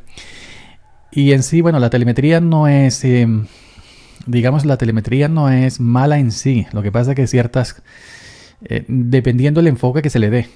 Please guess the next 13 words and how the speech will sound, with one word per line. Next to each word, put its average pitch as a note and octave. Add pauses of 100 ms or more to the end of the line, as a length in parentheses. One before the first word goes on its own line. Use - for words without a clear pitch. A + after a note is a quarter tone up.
dependiendo A#2
el B2+
uso C3
que -
se A2+
le G#2
dé, G#2+
evidentemente. G#2+ (320)
Por A2+
ejemplo, G#2+
me G2+
explico. G#2 (1800)
Em, B2